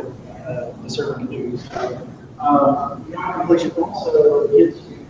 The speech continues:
the documentation for, uh, whatever field you're trying to find, right? So, add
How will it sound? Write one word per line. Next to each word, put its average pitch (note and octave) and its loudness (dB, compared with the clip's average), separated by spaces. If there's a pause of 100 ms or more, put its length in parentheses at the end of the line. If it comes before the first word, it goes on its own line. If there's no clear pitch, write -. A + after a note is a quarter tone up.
(720)
the - -14
documentation E3+ 2
for, - -4 (420)
uh, - -14 (480)
whatever - 2
field C3+ 0 (340)
you're - -16 (100)
trying - -12
to - -12
find, - -12 (280)
right? - -16
So, - -8 (220)
add - 8